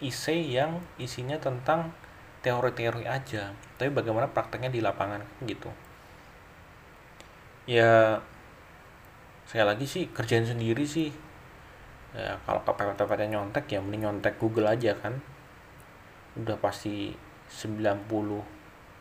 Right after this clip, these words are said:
persen mungkin bener. Karena pada akhirnya kan memang tergantung penera-, penangkapan kita terhadap apa yang ada di YouTube juga, eh, ada, apa yang ada di Google juga kan. Dan sekarang ya, zaman sekarang, dulu tuh kita ngapalin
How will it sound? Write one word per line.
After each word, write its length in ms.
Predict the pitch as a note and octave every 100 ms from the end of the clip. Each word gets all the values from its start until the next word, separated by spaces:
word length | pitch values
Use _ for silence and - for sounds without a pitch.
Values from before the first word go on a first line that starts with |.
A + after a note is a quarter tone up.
| - - -
persen 320 | - F#3+ G#3
mungkin 240 | G#3+ B3 A#3
bener. 240 | F3+ G#3+ A3 - - - -
Karena 160 | - E3+
pada 120 | E3
akhirnya 240 | G#2+ A#2+ D3+ G3+
kan 80 | G3
memang 240 | B2+ B2+ B2+
tergantung 320 | A#2 A2+ A2+
penera-, 400 | A#2 A2+ G#2+ - -
penangkapan 560 | - A2 A2 G#2 A#2 A2+
kita 240 | A2+ G#2+
terhadap 400 | - G#2+ G#2+ G#2 - - - -
apa 200 | G#2+ A2
yang 160 | G#2 G#2
ada 60 |
di 60 | G#2
YouTube 280 | G#2+ - G#2+
juga, 240 | - D#3+ C#3 -
eh, 160 | A#2 G#2+
ada, 160 | G#2+ G#2+
apa 240 | G#2+ - -
yang 80 | F2+
ada 160 | A2
di 400 | A2 A2 A2 G#2+ - - - - - - -
Google 400 | A#2+ A2 A2+ G#2
juga 240 | A#2 D3+ G#2+
kan. 160 | G#2 A2 A#2 - -
Dan 320 | A#2+ A#2 A#2
sekarang 400 | - C3 - C#3+
ya, 160 | A2 A#2 - - - - - -
zaman 320 | G#2+ A2 G#2+
sekarang, 720 | - - G#2 G#2 G#2+ G#2+ G#2+ A2 - -
dulu 480 | B2+ B2+ B2 B2 C#3
tuh 240 | D3+ E3+ E3+ -
kita 160 | B2 E3
ngapalin 560 | C#3 B2 A#2 B2+ D3+